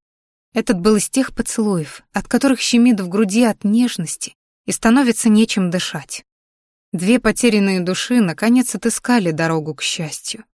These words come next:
После множества бед, потерь, драконьего пламени и тьмы, что оно за собой принесло.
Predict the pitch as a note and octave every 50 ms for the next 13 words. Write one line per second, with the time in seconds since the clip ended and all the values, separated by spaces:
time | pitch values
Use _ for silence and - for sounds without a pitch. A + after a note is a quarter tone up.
0 | _ _ _ _ _ _ - A#3+ A3+ - A3+ G#3 G#3 A3 B3 B3+ A#3+ A3 - -
1 | F#3+ F#3+ F3+ E3 E3 G3 A3+ A#3 A3 - - F#3 D#3+ D3+ - - - G#3 G#3 F#3+
2 | E3+ - _ _ _ _ _ _ _ - F#3 F#3 G#3 - - D4 C#4+ B3+ A3+ G3+
3 | A3 G#3+ - G#3+ B3 C4+ B3+ A3+ G#3+ G3+ G3+ G3+ G3+ F#3 - - G#3 G#3+ B3 C4+
4 | B3+ A3 - - - F#3+ F#3+ G3 G#3 G3 F#3 F#3+ - - F#3 E3+ F#3 G3 F#3+ -
5 | - F3 E3+ E3+ F3 - - - D3+ C#3+ -